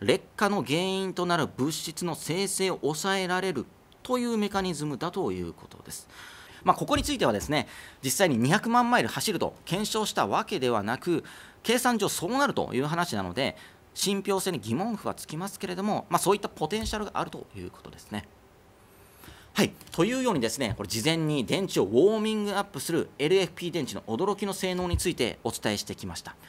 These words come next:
え、研究チームはですね、論文の締めとして、私たちのエルエフピー電池は、イーブイ、電気自動車に求められる主要な条件を全て満たすことができると述べていて、実用化に期待がかかります。というわけでですね、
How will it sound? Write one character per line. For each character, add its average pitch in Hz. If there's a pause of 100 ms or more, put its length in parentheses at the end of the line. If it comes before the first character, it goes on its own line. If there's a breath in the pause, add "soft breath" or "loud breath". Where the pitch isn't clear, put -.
(120)
え、 113
研 165
究 170
チ 180
ー -
ム 131
は 98
で 92
す -
ね、 117
論 180
文 202
の 170
締 -
め 208
と 170
し -
て、 - (520 loud breath)
私 240
た 190
ち -
の 127
エ 120
ル 175
エ 185
フ 185
ピ 175
ー 165
電 165
池 127
は、 117 (240 loud breath)
イ 226
ー 214
ブ 233
イ、 -
電 233
気 226
自 214
動 220
車 175
に 127
求 117
め 147
ら 147
れ 139
る 110
主 -
要 240
な 226
条 202
件 196
を -
全 208
て 226
満 151
た -
す -
こ -
と 180
が 120
で 110
き 151
る -
と 87 (360 loud breath)
述 110
べ 120
て 117
い 107
て、 95
実 95
用 123
化 113
に 110
期 -
待 123
が 147
か 117
か 98
り 85
ま 71
す。 - (640 loud breath)
と 254
い 226
う -
わ 214
け 139
で 107
で 101
す 117
ね、 110